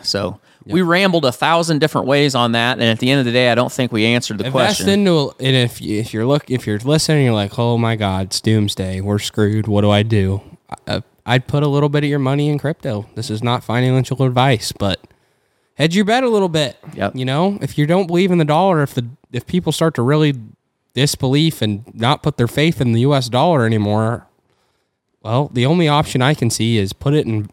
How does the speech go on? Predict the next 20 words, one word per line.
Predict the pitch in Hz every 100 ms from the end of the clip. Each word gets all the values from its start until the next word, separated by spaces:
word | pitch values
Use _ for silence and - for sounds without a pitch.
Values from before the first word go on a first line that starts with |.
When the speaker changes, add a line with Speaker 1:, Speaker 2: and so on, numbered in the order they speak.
| _
Speaker 2:
hard | - 139 147
assets | 139 143 - 165 -
or | 107
put | - 135 135
it | 131
into | 117 117 107
crypto. | 107 101 95 82 90
Speaker 1:
And | 175 170
that's | 185 175
one | 170
thing | 156 143
I | 127
think | 131 117
we | 113
can | 139 143
Speaker 2:
Just | 110
Speaker 1:
all | 104
Speaker 2:
a | 175
little | 175
bit. | 110 -